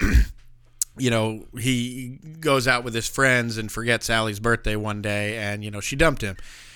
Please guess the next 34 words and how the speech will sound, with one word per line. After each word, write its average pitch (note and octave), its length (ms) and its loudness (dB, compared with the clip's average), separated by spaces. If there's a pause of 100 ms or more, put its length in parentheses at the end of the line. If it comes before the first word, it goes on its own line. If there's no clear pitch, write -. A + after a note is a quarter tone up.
(200)
And, C#3 240 2
you D3+ 100 2
know, C#3 80 4
he E3 100 6
thought E3+ 200 4
it D#3 40 4
was C3+ 140 2
just - 160 -4
gonna C#3 120 -2
be C3 120 2
a A#2 60 2
fight A#2 360 0
and G#2+ 140 -8
then, G#2 400 -4
you A2+ 100 -6
know, G#2 140 -4
move G#2 240 -6
on. C3 200 -4
And G#2 100 -6
then G2+ 120 -6
Daniel G2+ 320 -2
came G2+ 240 -8
to G2 80 -12
town G2 360 -4
and G2 140 -8
he G2 120 -8
told G2 320 -8
his B2+ 220 0
version G#2 400 -4
of F#2+ 200 -8
Daniel G2 320 -8
coming F#2 240 -12
to F#2+ 80 -10
town. C3 380 -2